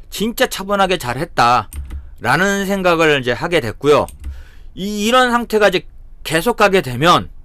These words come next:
계속 가게 되면 이제 누가 이제 힘들어지냐면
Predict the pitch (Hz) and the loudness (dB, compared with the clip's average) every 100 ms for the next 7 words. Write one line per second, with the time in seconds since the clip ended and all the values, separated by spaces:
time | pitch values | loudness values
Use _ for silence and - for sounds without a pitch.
0 | - - - - 135 - 143 143 123 120 | -18 -18 -16 -6 -6 -2 0 0 -2 0
1 | 139 185 - - - - - - - - | 0 0 -6 -18 -20 -20 -20 -18 -18 -18
2 | - - - - 135 156 117 123 139 254 | -14 -12 -12 -14 0 2 2 0 4 4
3 | 226 180 135 - - 233 226 151 135 143 | 6 4 2 -8 -8 0 2 2 2 2
4 | 131 80 | 0 -2